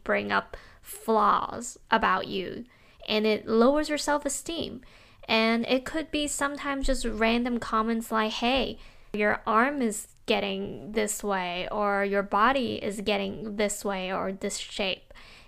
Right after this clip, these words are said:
And it just makes you question yourself. And this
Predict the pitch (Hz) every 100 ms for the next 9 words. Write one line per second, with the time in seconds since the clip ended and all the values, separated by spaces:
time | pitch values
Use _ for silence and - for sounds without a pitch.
0 | - - 233 233 233 220 - 233 240 233
1 | - 214 214 214 - 226 226 202 190 -
2 | - - - 233 240 320 -